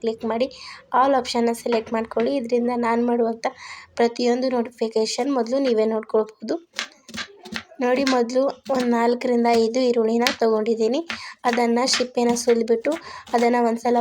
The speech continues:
ವಾಶ್ ಮಾಡಿ ಎತ್ತಿಟ್ಕೊಂಡಿದ್ದೀನಿ. ನಂತರ ಅದನ್ನು ಈ ಥರ ಉದ್ದುದ್ದಕ್ಕೆ ಎಷ್ಟು ತೆಳುವಾಗಿ ಕಟ್ ಮಾಡಲಿಕ್ಕೆ ಸಾಧ್ಯನೋ ಅಷ್ಟು ತೆಳುವಾಗಿ ಕಟ್ ಮಾಡ್ಕೊಳ್ಬೇಕು. ನಾವು ಎಷ್ಟು ತೆಳುವಾಗಿ ಕಟ್ ಮಾಡ್ಕೊಳ್ತೀವೋ ಅಷ್ಟು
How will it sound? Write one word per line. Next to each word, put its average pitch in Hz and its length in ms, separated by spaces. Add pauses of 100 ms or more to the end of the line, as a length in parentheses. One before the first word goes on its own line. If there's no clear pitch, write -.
ವಾಶ್ 226 240 (120)
ಮಾಡಿ 226 260
ಎತ್ತಿಟ್ಕೊಂಡಿದ್ದೀನಿ. 220 760 (520)
ನಂತರ 247 300 (120)
ಅದನ್ನು 226 320 (260)
ಈ - 20 (120)
ಥರ 233 120 (120)
ಉದ್ದುದ್ದಕ್ಕೆ 233 540 (520)
ಎಷ್ಟು - 420 (120)
ತೆಳುವಾಗಿ 233 500 (220)
ಕಟ್ 233 240
ಮಾಡಲಿಕ್ಕೆ 233 500
ಸಾಧ್ಯನೋ 233 440 (500)
ಅಷ್ಟು - 300
ತೆಳುವಾಗಿ 233 520
ಕಟ್ 233 220
ಮಾಡ್ಕೊಳ್ಬೇಕು. 226 640 (520)
ನಾವು 254 140 (120)
ಎಷ್ಟು - 500 (100)
ತೆಳುವಾಗಿ 240 500
ಕಟ್ 233 220
ಮಾಡ್ಕೊಳ್ತೀವೋ 233 540 (440)
ಅಷ್ಟು 262 260